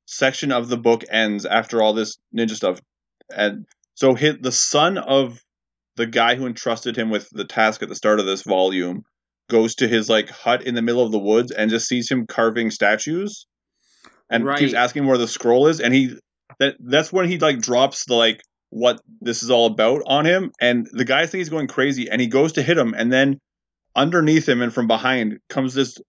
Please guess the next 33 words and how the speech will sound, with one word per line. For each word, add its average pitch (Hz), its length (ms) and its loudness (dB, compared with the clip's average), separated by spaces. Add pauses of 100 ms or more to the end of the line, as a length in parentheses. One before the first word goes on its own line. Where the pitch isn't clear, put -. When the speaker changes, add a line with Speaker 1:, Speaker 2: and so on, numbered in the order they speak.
Speaker 1:
like, 127 160 2
it's 127 100 -2
like 170 100 2
a 160 60 0
Batman 117 580 -2
panel 104 220 0
almost, 95 200 -8
'cause 110 80 -4
there's 107 140 -6
this 117 160 -6
giant 120 440 0
Speaker 2:
Yeah. 131 120 -2
Speaker 1:
bat 104 240 0
child 139 240 0
that 131 60 -8
comes 147 180 -2
out 139 100 0
from 139 160 2
underneath 147 300 0
him. 180 120 0
And 127 160 -2
it's 160 300 -4
the 113 160 -2
sickest 117 680 0
shit. 104 400 0 (300)
Speaker 2:
It's 151 240 -4
so 135 380 -4
good. 120 720 -4 (440)
It's 170 220 -6
so 151 460 -2
good. 131 760 -2
<laughs> - 40 -20 (1080)
Speaker 1:
<sighs> - 120 -12